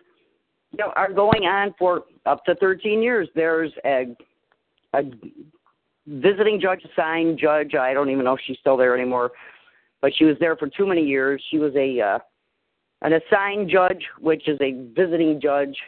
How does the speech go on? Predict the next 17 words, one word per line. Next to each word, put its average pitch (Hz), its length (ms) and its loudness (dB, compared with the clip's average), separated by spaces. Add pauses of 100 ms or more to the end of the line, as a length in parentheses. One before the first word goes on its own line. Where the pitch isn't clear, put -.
and 139 260 -2
they 131 80 -2
call 123 200 0
them 123 80 -4
visiting 117 340 -2
judges 120 320 -6
in 117 60 2
Ohio. 165 680 2
And 120 440 0 (680)
the 160 60 8
way 170 160 4
to 170 60 0
become 160 500 -2 (1200)
an 147 100 2
assigned 214 520 0
judge 196 320 0
is 175 200 0